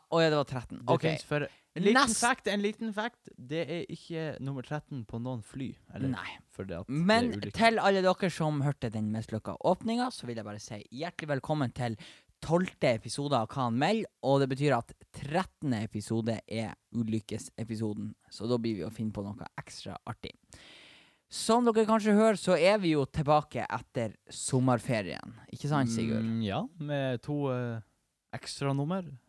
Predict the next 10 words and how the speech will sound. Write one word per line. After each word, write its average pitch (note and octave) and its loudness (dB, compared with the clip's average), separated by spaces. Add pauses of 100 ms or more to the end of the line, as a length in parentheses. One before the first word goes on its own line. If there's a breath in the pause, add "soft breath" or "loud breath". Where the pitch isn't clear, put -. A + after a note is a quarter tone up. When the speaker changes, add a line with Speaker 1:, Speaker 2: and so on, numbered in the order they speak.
(260)
Speaker 2:
Et, - -4
eh, G#2+ 0
særdeles A2 -2
ekstra G2 -10
nummer, G2 -4
eh, F2+ -8 (200)
gjort G2+ -8
av G2+ -12
deg. C3 -8 (640 loud breath)
Speaker 1:
Ja, F#3+ 4